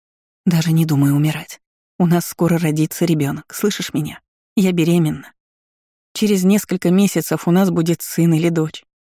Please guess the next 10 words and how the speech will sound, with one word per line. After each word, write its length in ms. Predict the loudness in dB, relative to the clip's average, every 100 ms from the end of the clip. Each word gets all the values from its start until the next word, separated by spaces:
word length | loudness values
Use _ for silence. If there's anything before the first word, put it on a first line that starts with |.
| _ -2
Ты 120 | 2
не 100 | 4
можешь 320 | 4 2 -2
сейчас 340 | -4 -2 -2
оставить 380 | -2 -2 -2 0
нас 180 | -2 -2
одних", 460 | -4 -4 -6 -10 _ _ _ _ _ _ _ _
продолжала 560 | -4 -2 -2 -2 -2 -2
твердить 460 | -2 0 0 -2 -2
она, 320 | -4 -4